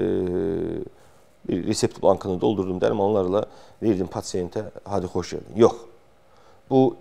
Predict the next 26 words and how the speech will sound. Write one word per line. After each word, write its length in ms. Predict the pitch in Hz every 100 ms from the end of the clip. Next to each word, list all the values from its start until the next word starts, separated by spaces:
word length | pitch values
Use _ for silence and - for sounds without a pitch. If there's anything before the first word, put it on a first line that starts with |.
| -
işin, 280 | - 127 120 - - -
e, 120 | 104 90
ən 160 | 123 107
kiçik 240 | - 95
hissəsidir, 480 | 92 - 92 - 95
hansı 240 | 107 90
ki, 80 | -
izahat 400 | 95 101 101 -
tələb 220 | 92 92
olunmur. 420 | 92 85 80 - - - - - -
Reseptə 480 | - 95 92 92 101
biz 160 | 90 85
yazırıq, 460 | 92 117 131 -
necə 160 | 98 104
olur, 180 | 98 95
pasiyent 360 | - 92 98 92
aptekdə 320 | 90 101 90 139
də 60 |
o 60 | 127
dərman 240 | 120 117 117
alanda 260 | 113 104
üst, 200 | 98 -
qutunun 240 | - 101 107
üstündə 300 | 98 107 98
hətta 180 | - 98
yazır, 300 | 92 98